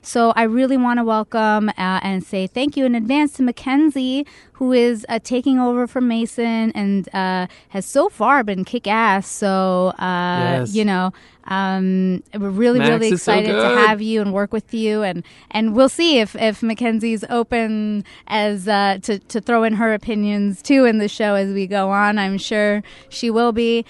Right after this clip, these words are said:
Speaker 1: Um, but thank you so much for, for being a part of, uh, Meltdown Network, and, um, yeah, we're so excited to have you. Uh,
Speaker 2: Yeah.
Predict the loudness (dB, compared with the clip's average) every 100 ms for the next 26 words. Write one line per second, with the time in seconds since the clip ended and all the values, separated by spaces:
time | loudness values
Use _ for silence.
0 | -12 -8 -2 0 2 2 2 0 -2 -4
1 | -4 -2 -4 -4 -4 -8 -4 -2 0 -2
2 | -4 -6 -4 -2 -4 -6 -8 -8 -6 -6
3 | -6 -2 -2 -4 -6 -4 -4 -6 -8 -14
4 | -6 -4 -4 -4 -4 -4 -6 -6 -4 -6
5 | -8 -8 -8 -6 -4 -2 -2 -2 -2 -2
6 | -2 -2 -4 -6 -6 -6 -4 -4 -4 -6
7 | -8 -10 -8 -4 -4 -4 -8 -12 -16 -20
8 | -20 -12 0 4 6 6 4 0 -2 -4
9 | -2 -4